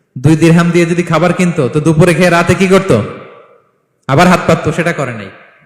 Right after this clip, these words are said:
কাজ করে খেতে উৎসাহিত করেছেন এবং স্থায়ী সমাধান করে দিয়েছেন।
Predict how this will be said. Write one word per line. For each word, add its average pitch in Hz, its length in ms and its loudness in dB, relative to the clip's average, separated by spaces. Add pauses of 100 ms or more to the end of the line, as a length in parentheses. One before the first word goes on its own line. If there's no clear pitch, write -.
(640)
কাজ 175 200 -2
করে 165 200 0
খেতে 160 240 -2
উৎসাহিত 127 440 -4
করেছেন 101 320 -12
এবং 185 180 0
স্থায়ী 220 360 2
সমাধান 208 460 0
করে 160 140 0
দিয়েছেন। 110 380 -4